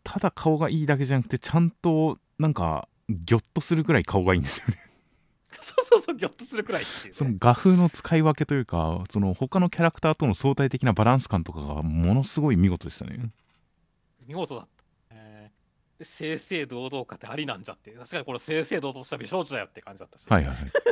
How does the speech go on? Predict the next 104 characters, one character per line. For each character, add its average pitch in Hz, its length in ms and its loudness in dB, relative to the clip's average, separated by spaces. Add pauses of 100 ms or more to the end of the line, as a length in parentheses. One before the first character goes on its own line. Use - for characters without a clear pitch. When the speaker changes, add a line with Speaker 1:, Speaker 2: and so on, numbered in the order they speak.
(340)
Speaker 2:
<laughs> - 500 -14
で、 233 80 -8
そ - 180 -8
れ 302 100 -4
に 311 80 -10
よ 285 80 -4
っ - 20 -8
て 269 160 -10
こ 254 160 -4
う、 - 20 0
な 277 100 -2
ん 240 40 -8
だ 170 60 -6
ろ - 20 -8
う 120 40 -14
ね、 143 60 -10
今 240 140 -6
ま 302 100 0
で 262 80 0
の 143 100 -6
こ 120 120 -10
の 110 60 -12
い 127 80 -14
け 285 140 0
す - 100 -8
か 277 100 -2
な 269 80 0
い 254 80 -2
関 247 200 -2
西 233 280 0
弁 214 180 -4
が 196 120 -6
も 180 340 -6
う 143 40 -14
乱 165 180 -6
暴 196 140 -4
の 190 80 -6
も 226 120 -6
ん 214 40 -10
じ 202 60 -4
ゃ 139 60 0
な 123 60 -8
い、 - 20 -10
儲 156 160 -4
か - 100 -2
り 208 100 0
ば 196 120 -2
っ - 80 -14
か - 260 -4
が - 140 -12 (100)
め 151 120 -4
ち - 80 0
ゃ 480 60 4
く - 60 -4
ち - 40 0
ゃ 392 60 0
可 - 140 6
愛 294 100 8
く 233 80 -12
見 127 80 4
え - 40 2
る - 40 -4
っ - 120 -20
て - 60 -20
い - 20 -20
う - 40 -20
ね。 - 60 -20 (640)
Speaker 1:
<laughs> - 120 0
そ 101 120 0
う 87 60 0
で 403 80 -4
す - 120 -18
ね。 78 220 -6 (360)
そ - 120 -6
れ 101 60 -2
は 95 60 -4
そ 98 160 -2
う 73 40 -6
で - 60 -20
す 73 300 -14
ね。 85 240 -10 (720)
い - 40 -6
や、 107 120 0
Speaker 2:
こ - 240 0
れ 285 80 6
は 302 140 2
も 233 120 -8
う 117 40 -10
や 147 140 -4
ら 277 120 4
れ 339 100 0
た 320 120 6
と 359 60 -6
し - 80 -6
か 156 80 -2
言 151 80 -2
わ 165 60 0
な 214 80 2
い - 60 -4
ね 95 60 -12
っ - 20 -14
て - 160 -20
い - 40 -10
う。 - 40 -6